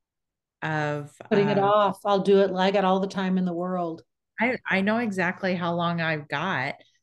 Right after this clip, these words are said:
Speaker 1: So I've got tomorrow, I've got the next day. And that's something we're, we're not all guaranteed. So we don't know that. Um, so anyway, that was all, it was, it was interesting how it all played out.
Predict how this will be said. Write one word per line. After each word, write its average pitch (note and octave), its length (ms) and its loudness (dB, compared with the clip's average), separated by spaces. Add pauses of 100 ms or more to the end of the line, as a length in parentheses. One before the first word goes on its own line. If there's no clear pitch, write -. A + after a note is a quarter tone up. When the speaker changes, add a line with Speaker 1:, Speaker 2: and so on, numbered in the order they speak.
(100)
Speaker 1:
So E3+ 200 -2
I've G3+ 200 2
got C#4 240 0
tomorrow, G#3 720 -2
I've D#3+ 160 -4
got F3+ 260 -6
the G#3+ 60 -6
next G#3 360 -6
day. C#3 120 -6 (120)
And E3+ 280 -2
that's D#4+ 220 -2
something D#4+ 340 -6
we're, F3 440 -4
we're F3 180 -4
not D#3 260 -4
all C#3+ 220 -6
guaranteed. C#3 640 -10
So C#3+ 120 -10
we D3 120 -8
don't D3 340 -10
know D3 240 -10
that. G3 320 -10 (580)
Um, E3 160 -2
so D#4+ 220 -2
anyway, F#3+ 400 0
that D3 200 -4
was D#3 140 -8
all, D3 340 -8 (200)
it D#3+ 80 -6
was, D#3 300 -8 (1000)
it F#3 80 0
was F#3 160 0
interesting E3 540 -6
how D#3 180 -4
it C#3 60 -2
all D3 120 -2
played C#3+ 260 -8
out. C3+ 200 -4